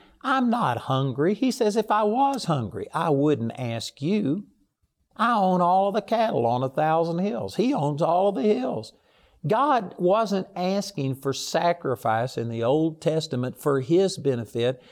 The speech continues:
He was doing it for them, because the Bible says in Romans chapter six, verse twenty-three, "The wages of sin is death." Every time a person sins,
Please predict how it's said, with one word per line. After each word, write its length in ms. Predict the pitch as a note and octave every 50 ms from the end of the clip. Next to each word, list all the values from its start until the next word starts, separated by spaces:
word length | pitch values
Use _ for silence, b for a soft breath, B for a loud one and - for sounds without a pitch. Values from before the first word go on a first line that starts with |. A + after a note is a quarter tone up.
| B B
He 160 | B B F#3+ G3
was 160 | F3+ D#3+ C3+
doing 280 | C3+ D#3 E3 E3 D#3+
it 120 | D#3+ D#3+ -
for 140 | - D#3+ D3
them, 260 | C#3+ B2+ A2+ G#2 F#2+
because 300 | F#2 G#2+ - C#3 B2 G#2+
the 80 | A2+
Bible 360 | G#2 A2+ B2 C#3 D#3 F3 E3+ D3+
says 280 | - D#3+ D3 C#3+ C#3
in 140 | C#3 A#2+ A#2
Romans 360 | A#2 B2 C3+ C#3 D3 D#3+ D#3
chapter 360 | D#3 - C#3+ D3 C#3+ - D#3
six, 340 | D3 - - A#2 A2 G#2+ -
verse 320 | - B2 A#2+ B2 B2+ - -
twenty-three, 760 | - C#3+ C3+ C#3 C3+ B2+ - - A#2+ G#2+ G2+ G2+ F#2+ G2+ - _ b b b b b -
"The 80 | A#2
wages 500 | G2 G#2 A2+ A#2 B2 A#2+ A#2 C3 C3 C3
of 140 | C#3 C3+ C3
sin 500 | - - - A#2 A2+ G#2+ G#2 G#2+ A2 A2
is 240 | - B2+ A2+ G#2+ G#2
death." 440 | G#2 G2 G2 G#2+ G#2 F#2 F2 - - _ _ _ b b b b b b b
Every 540 | A#2 C#3 D#3 E3 D#3 D#3+ F3 F3+ F3+ F3+ E3+
time 600 | - - - D3+ C#3 C3 B2 A#2+ A#2+ A#2 A#2+ A#2 -
a 100 | B2 B2
person 640 | - - C#3 C3+ C3+ C3+ C3 - - C3+ C3 B2+
sins, 800 | A#2 - - - - - E3+ D#3+ C#3 A#2 A2 G#2 G2+ G#2 G#2 G#2